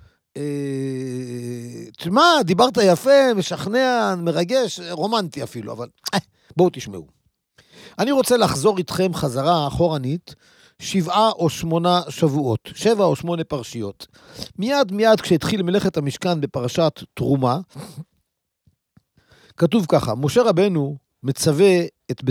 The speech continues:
את בני ישראל, את בצלאל, את בני ישראל, לבנות כלים ולבנות בית." קודם לעשות, ככה הוא כתב, "ועשו לי ארון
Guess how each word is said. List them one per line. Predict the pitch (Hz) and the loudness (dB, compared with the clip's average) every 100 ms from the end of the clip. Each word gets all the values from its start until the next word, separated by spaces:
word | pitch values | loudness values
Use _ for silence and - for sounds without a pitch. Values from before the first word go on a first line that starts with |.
| - - | -4 -8
את | 110 | -8
בני | 101 147 | -2 4
ישראל, | 170 - 135 147 | 4 2 2 2
את | 117 | 0
בצלאל, | 95 - 135 156 | -6 -4 0 0
את | |
בני | 101 123 | -2 -2
ישראל, | 151 - 139 151 180 - - - - | -2 0 2 2 0 -10 -18 -18 -6
לבנות | 139 131 160 196 - - - _ | -2 0 4 2 2 -8 -20 _
כלים | - 151 120 120 156 214 262 _ _ _ _ _ _ _ _ _ _ - - | 0 0 0 0 -2 -2 -6 _ _ _ _ _ _ _ _ _ _ -20 -4
ולבנות | 139 165 143 196 240 - - _ _ _ | 0 0 0 2 2 0 -18 _ _ _
בית." | 110 165 131 90 _ - - _ _ _ _ _ _ _ _ _ _ | 2 2 2 -4 _ -20 -20 _ _ _ _ _ _ _ _ _ _
קודם | 220 196 196 160 | 4 6 4 2
לעשות, | 156 156 170 | -2 -2 -2
ככה | 226 | 0
הוא | 247 | 0
כתב, | 240 233 151 113 - - | 2 2 0 -2 -18 -16
"ועשו | 113 139 - 180 | -4 -4 0 0
לי | 165 147 139 | 0 -2 -2
ארון | 135 185 240 214 185 156 | 6 8 10 8 6 2